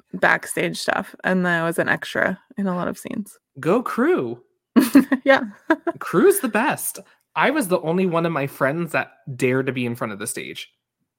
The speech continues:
Speaker 1: Oh, yeah. <laughs>
Speaker 2: Yeah, but I have a very similar story to you. I did a ten-minute play. <laughs> I w-, I tried out for the musicals, but musicals took
Speaker 1: Oh.
Speaker 2: place at the same time as marching band for me.
Speaker 1: Mm-hmm.
Speaker 2: So I was, like, a really huge part of the marching band. So I was like,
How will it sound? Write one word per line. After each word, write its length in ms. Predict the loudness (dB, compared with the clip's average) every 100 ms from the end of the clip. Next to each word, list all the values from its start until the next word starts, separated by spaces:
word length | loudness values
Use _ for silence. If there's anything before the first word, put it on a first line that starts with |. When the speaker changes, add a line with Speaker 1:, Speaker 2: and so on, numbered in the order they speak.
| _ _ _ -2
Speaker 1:
Oh, 120 | -2
yeah. 240 | -2 -4 -6 -10
<laughs> 220 | 0 4
Speaker 2:
Yeah, 260 | 4 2 0 -4 2
but 260 | 4 4 0
I 200 | 0 0
have 240 | 0 -6
a 40 | -2
very 220 | 0 0
similar 360 | -2 -4 -4 -2
story 280 | -2 0 0
to 40 |
you. 220 | 2 2
I 140 | 2 2
did 160 | 2
a 80 | 0
ten-minute 500 | 0 -2 0 2 0
play. 380 | 2 2 2 -2 _ _ _ _ _ _ 2
<laughs> 60 | 2 2 -12 -14 -12 -12 _ -20 -18 -18 -6 2
I 60 |
w-, 180 | 6 6 6
I 100 | 4
tried 220 | 4 4
out 80 | 4
for 80 |
the 80 | 4
musicals, 560 | 4 2 0 0 0 0
but 120 | -2
musicals 380 | 0 2 6 6
took 200 | 6 4
Speaker 1:
Oh. 40 |
Speaker 2:
place 180 | 2 0
at 100 | -2
the 60 | -2
same 200 | -2 0
time 180 | -2
as 80 | 0
marching 320 | 0 0 0
band 220 | 0 0 2
for 80 |
me. 200 | 2 2 2
Speaker 1:
Mm-hmm. 580 | 0 2 0 0 -2
Speaker 2:
So 180 | 0 2
I 200 | 4 4
was, 260 | 2 4 2
like, 140 | 2
a 60 | 2
really 260 | 2 2
huge 320 | 0 -4 -4 0
part 140 | 0
of 40 | 2
the 60 |
marching 340 | 0 -2 -2 0
band. 280 | 0 0
So 100 | 0 -2
I 40 |
was 200 | 0 -2
like, 260 | -4 -6